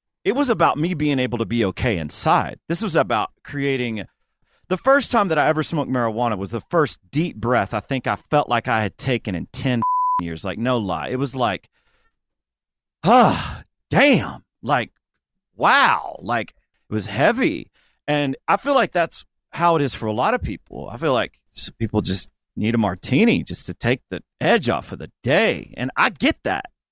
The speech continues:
I have that now through meditation. And sometimes in just C B D, and, and Dave and I have even, you know,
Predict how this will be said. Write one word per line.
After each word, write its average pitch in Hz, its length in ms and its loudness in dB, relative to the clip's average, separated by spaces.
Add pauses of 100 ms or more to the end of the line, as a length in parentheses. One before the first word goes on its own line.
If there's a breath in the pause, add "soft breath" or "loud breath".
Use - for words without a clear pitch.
(200)
I - 140 -2
have 254 380 2
that 139 200 2
now 175 280 4
through 151 220 -2
meditation. 143 760 -2 (240)
And 233 140 0
sometimes 226 580 2
in 190 100 -4
just 196 280 0
C 190 120 -4
B 175 140 -6
D, 202 160 -2
and, 147 220 -4
and 151 200 -6
Dave 165 220 0
and 151 100 -2
I 135 100 0
have 127 100 -4
even, 127 300 -4
you 135 100 -4
know, 104 240 -8